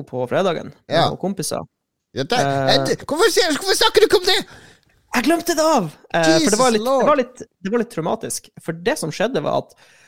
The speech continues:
Speaker 1: jeg lastet ned Battlefield tjue førtito-betaen, og så
Speaker 2: Ja.
Speaker 1: har jeg et par timer på meg og skal spille. Og så fyrer jeg det opp, og så sitter jeg og spiller med en som heter Øystein. Spiller i ti minutter, så krasjer P C-en min. Og det viser seg at da hadde den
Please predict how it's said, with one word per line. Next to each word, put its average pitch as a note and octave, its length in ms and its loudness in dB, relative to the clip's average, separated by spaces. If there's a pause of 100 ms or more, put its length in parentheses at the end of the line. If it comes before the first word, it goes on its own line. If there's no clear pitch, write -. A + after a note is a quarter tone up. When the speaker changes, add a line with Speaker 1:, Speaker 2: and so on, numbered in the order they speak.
(280)
Speaker 1:
jeg F#3+ 80 0
lastet A#3+ 240 -2
ned F#3 140 0
Battlefield D#3+ 340 -2
tjue D#3+ 160 -4
førtito-betaen, A#3+ 640 -4
og - 240 -16
så D3+ 160 0
Speaker 2:
Ja. F3+ 40 -2
Speaker 1:
har G#3 180 0
jeg D3+ 220 0 (120)
et - 100 -20
par F3 120 -4
timer E3 260 -2
på D3+ 140 -2
meg D3 120 -4
og - 120 -8
skal C#3 120 -10
spille. D3 380 -2
Og - 80 -16
så - 80 -12
fyrer G3+ 300 0
jeg - 20 2
det G3+ 80 2
opp, - 240 -10
og D3+ 140 -10
så D3+ 100 -10
sitter F3 220 -4
jeg - 20 -8
og - 80 -12
spiller F#3+ 180 -2
med D#3+ 120 -2
en E3 80 -2
som D3 100 -4
heter C#3 120 -2
Øystein. F4+ 280 -6 (580)
Spiller G3 280 -6
i - 40 -14
ti - 200 -6
minutter, - 420 -4 (420)
så - 220 -8
krasjer - 320 -4
P - 140 -2
C-en E3 160 -6
min. - 160 -12 (380)
Og E3+ 100 -6
det G3 80 0
viser B3+ 200 -2
seg F3 220 0
at - 80 -20 (140)
da A3+ 180 2
hadde A#3 280 -2
den - 40 -6